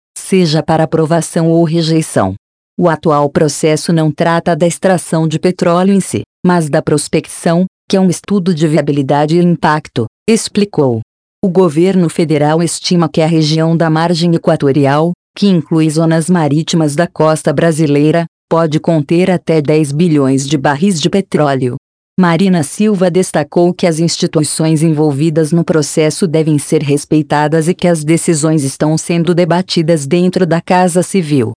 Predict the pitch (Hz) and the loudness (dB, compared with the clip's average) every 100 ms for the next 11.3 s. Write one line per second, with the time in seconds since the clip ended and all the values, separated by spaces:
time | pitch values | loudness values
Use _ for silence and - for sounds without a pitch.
0 | _ _ _ 185 160 151 185 - 170 170 | _ _ _ 0 0 0 -2 0 0 0
1 | 180 160 151 165 139 147 160 - 147 - | 0 0 0 0 -2 -4 -2 0 0 0
2 | 185 190 185 180 175 170 170 156 - 170 | 0 0 -2 -2 -2 0 0 0 0 0
3 | 160 165 170 185 160 175 - 160 151 180 | 2 0 0 0 2 0 0 0 0 -2
4 | 147 170 175 175 175 185 165 139 131 120 | -2 -2 0 0 2 2 2 0 0 -2
5 | - - _ - 165 170 156 135 - 196 | -6 -10 _ -4 0 2 0 0 0 2
6 | 185 170 175 175 156 135 135 202 175 160 | 2 2 2 2 0 0 0 0 0 0
7 | 208 202 208 165 160 156 147 147 - 143 | 0 0 0 0 0 2 2 0 -2 -2
8 | 127 175 170 160 139 147 160 165 160 180 | 0 2 2 2 0 0 0 2 2 2
9 | 170 180 170 156 160 160 175 - - 160 | 2 0 0 0 0 0 -2 -2 -2 0
10 | 151 165 - 180 - - - 170 - 165 | 0 -2 -2 -6 -8 -14 -4 -4 0 0
11 | 170 117 104 | 2 0 -4